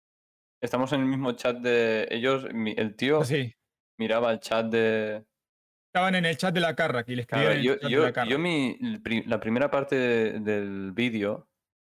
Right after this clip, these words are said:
Speaker 1: no sabes cómo llega el otro en la nave.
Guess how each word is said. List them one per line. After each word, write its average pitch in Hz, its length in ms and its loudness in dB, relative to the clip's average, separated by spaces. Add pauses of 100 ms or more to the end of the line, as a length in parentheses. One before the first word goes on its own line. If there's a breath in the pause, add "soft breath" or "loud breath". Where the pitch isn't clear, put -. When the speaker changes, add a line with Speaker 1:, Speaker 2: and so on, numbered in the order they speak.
(340)
Speaker 1:
no 120 100 0
sabes 123 380 0
cómo 101 260 0
llega 98 400 2
el 95 100 0
otro 101 300 0
en 98 80 -2
la 98 100 0
nave. 95 400 -4